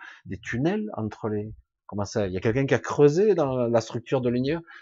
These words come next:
Non, en fait, c'est fait exprès. Tous les corps célestes sont reliés entre eux, en fait. Ils sont comme, euh, tenus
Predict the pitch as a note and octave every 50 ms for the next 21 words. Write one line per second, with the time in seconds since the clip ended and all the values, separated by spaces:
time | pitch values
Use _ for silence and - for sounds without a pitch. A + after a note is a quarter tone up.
0 | - - A#2 D3 B2+ - - C#3 D#3 D3+ - - - - - A#2+ G#2+ G#2 - -
1 | - - E3+ F#3+ _ - - _ - - F3 F3 D#3+ E3 - D#3 C#3+ - - -
2 | C3 A#2 D3+ F3+ F3+ - D3+ B2+ C3 C3 C3 C3 A#2+ A#2 A2 G#2+ - - C3 C#3+
3 | B2 G2 - - - _ _ _ _ _ _ _ - - _ _ _ _ - D3+
4 | - - B2+ B2 A2+ - - F3+ F3+ E3 D3 B2 A2+ G#2 G2+ - _ _ _ _
5 | _ _ _ _ - C3+ B2+ B2 A#2+ B2 C3+ C#3+